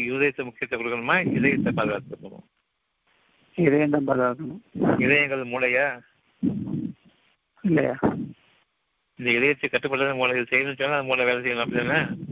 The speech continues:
Speaker 2: ஆமாயா.
Speaker 1: இந்த மூளை ஒரு அடிமை தானே?
Speaker 2: கண்டிப்பா, கண்டிப்பா.
Speaker 1: இந்த இதயத்துக்கு மாஸ்டரா இருக்கக்கூடிய சமயத்தை வந்து இந்த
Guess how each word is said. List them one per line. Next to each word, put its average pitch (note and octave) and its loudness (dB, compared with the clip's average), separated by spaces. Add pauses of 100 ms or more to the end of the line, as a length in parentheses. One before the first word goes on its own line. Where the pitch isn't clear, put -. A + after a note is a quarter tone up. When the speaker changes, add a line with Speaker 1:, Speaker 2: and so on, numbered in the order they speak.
(1040)
Speaker 2:
ஆமாயா. B2+ 2 (1400)
Speaker 1:
இந்த B2+ 0
மூளை C#3+ 4
ஒரு C#3+ 2
அடிமை C#3 0
தானே? C3+ 0 (1600)
Speaker 2:
கண்டிப்பா, D3+ 2
கண்டிப்பா. C#3 -4 (1080)
Speaker 1:
இந்த B2 -2
இதயத்துக்கு C#3 2
மாஸ்டரா C#3 -2
இருக்கக்கூடிய C#3 0
சமயத்தை B2+ 0
வந்து B2+ 0
இந்த C3+ 0